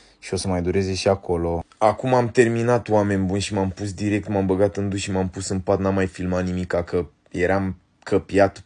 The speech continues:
de creier cât am stat cu ochii în ele. Am făcut piesa aia, am mixat-o și după, ulterior, am mixat și cealaltă piesă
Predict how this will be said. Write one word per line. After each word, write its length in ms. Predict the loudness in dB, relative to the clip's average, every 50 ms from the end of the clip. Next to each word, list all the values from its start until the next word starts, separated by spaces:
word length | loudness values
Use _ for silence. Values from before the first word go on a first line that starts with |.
| _
de 260 | -14 -6 -2 -2 -2 0
creier 300 | -2 -2 0 2 2 2
cât 180 | 0 -4 -10 -8
am 120 | -6 -6
stat 260 | -6 -2 -2 -2 -2 -2
cu 100 | -4 -4
ochii 260 | -4 -4 -6 -8 -6
în 100 | -6 -4
ele. 280 | -4 -2 -2 -4 -4 -6 -12 -20 -20 -20 -18 -8
Am 280 | -2 -2 -2 -2 -2 -4
făcut 340 | -2 -2 -2 -2 -2 -6 -6
piesa 320 | -2 0 0 2 4 2
aia, 80 | 2 2
am 80 | 2 0
mixat-o 520 | -2 -4 0 4 4 4 4 4 0 -4
și 400 | -4 -4 -6 -6 -6 -6 -8 -8 _ -12
după, 400 | -10 -6 -4 -4 -2 -2 -2 0
ulterior, 540 | 0 0 0 0 0 0 2 4 4 4
am 100 | 4 4
mixat 400 | 0 -2 0 4 6 6 6 4
și 200 | 0 -10 -8 -8
cealaltă 480 | 0 4 8 8 8 8 6 2 -2 -8
piesă 500 | -8 -8 -8 -8 -8 -6 -6 -6 -6 -8